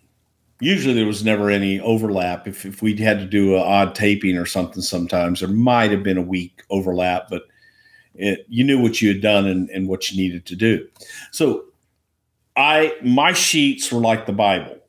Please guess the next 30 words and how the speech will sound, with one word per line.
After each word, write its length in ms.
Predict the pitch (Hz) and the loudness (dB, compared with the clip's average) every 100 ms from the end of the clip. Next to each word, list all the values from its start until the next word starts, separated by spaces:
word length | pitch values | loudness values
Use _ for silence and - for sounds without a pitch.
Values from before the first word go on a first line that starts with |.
| _ | _
My 240 | 107 113 | 0 0
sheets 640 | 113 - 113 107 107 - - 71 | 0 0 2 0 -2 -10 -12 -12
were 260 | 110 101 104 | -8 -2 -2
neat. 560 | 104 117 123 - - - _ - | 2 2 2 -2 -12 -16 _ -12
<laughs> 200 | 117 - | -10 -2
You 240 | 113 113 | 0 0
could 100 | 113 | 0
actually 340 | 110 107 104 92 | 0 0 -4 -4
read 320 | 107 117 113 | -2 -2 0
my 140 | 120 | -2
sheets. 560 | 117 127 123 - - - _ _ _ _ _ _ | -2 -2 -2 -4 -10 -18 _ _ _ _ _ _
And 720 | 120 123 117 120 117 117 110 107 _ - | -2 2 4 4 2 2 -2 -6 _ -2
I, 540 | 120 127 123 - - - | 0 0 -2 -8 -20 -16
mine 520 | 117 117 127 123 123 117 | -2 2 4 2 2 2
were 180 | 113 | 0
the 100 | 110 | 0
final, 760 | 107 120 110 110 104 98 92 - _ _ _ _ _ _ - | -2 0 2 2 0 -2 -6 -14 _ _ _ _ _ _ -2
final 260 | 110 98 | 0 0
sheets. 580 | - 95 76 - - - - | -4 -8 -10 -14 -20 -20 -4
Everybody 520 | 101 107 104 107 107 | 0 0 2 0 0
went 200 | 101 101 | 0 0
off 200 | 90 87 | -2 -4
of 80 | 87 | -8
mine. 360 | 90 85 80 - _ _ _ - - _ | -6 -6 -10 -20 _ _ _ -20 -20 _
So 180 | - - | -12 -4
I 140 | 131 | 0
kept 480 | 147 - 190 185 - | -2 -2 -2 -2 -2
those, 680 | 120 107 101 101 107 - - | 2 4 4 0 -4 -8 -8
uh, 180 | 98 98 - | -6 -6 -4
painstakingly, 1200 | 156 165 151 - - 139 127 98 82 71 - | -4 -2 -2 -4 -2 -2 -2 -6 -10 -14 -20